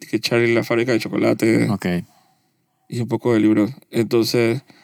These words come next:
Speaker 1: a mí me encantó la versión esa de Charlie y la fábrica de chocolate, la de Tim Burton.
Speaker 2: Ujú.
Speaker 1: A mí, y la de,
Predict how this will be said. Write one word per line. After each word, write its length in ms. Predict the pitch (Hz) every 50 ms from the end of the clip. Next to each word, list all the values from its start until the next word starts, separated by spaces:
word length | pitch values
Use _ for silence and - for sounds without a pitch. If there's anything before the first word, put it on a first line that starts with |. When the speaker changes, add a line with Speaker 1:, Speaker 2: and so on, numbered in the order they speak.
| _ _
Speaker 1:
a 60 | -
mí 60 | 117
me 100 | 147 196
encantó 280 | 240 202 - - 110 123
la 120 | 135 147
versión 340 | 151 127 104 - - 117 113
esa 240 | 117 120 - 151 143
de 160 | 131 110 -
Charlie 300 | - - - 123 113 131
y 40 | 131
la 80 | 123 117
fábrica 260 | - 120 117 123 135
de 40 | 123
chocolate, 380 | - 113 117 - 107 95 - 131
la 80 | 135
de 80 | 117 107
Tim 160 | - 104 113
Burton. 360 | 131 131 113 - 107 110 117 -
Speaker 2:
Ujú. 380 | - 110 104 110 104 95 92 117 - _ _ _ _ _ _ _ _ _ _ _ -
Speaker 1:
A 140 | 131 170 196
mí, 60 | -
y 160 | - 113 107
la 180 | - 135 123 117
de, 320 | 113 113 107 107 - -